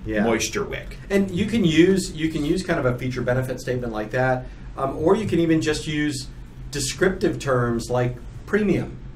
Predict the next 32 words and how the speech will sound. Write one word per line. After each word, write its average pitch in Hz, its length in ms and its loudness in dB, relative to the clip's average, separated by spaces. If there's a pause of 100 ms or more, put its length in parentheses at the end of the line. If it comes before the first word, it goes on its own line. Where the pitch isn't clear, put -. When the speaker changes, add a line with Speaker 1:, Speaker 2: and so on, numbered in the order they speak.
Speaker 2:
Yeah, 107 340 0 (200)
yeah. 190 180 4
Speaker 1:
Like, 160 200 6
I 160 80 6
have 160 220 4
a 156 80 2
standard 160 440 2
brand 165 320 4
shirt, 185 380 0
I've 127 100 -4
got 156 160 4
a - 60 0
premium, 135 760 0 (520)
and 131 160 -2
then 147 80 2
I've 156 160 0
got 131 380 2 (200)
the 123 80 -2
really 120 280 2
high 101 240 -6
end. 92 140 -10 (640)
You 127 80 0
know, 139 120 0
and 139 180 -4
if 143 180 -2
you 143 80 -8
talk - 300 -4
about 214 240 0
premium, 156 400 2
it's 123 140 -2
just - 200 -8
like, 139 220 2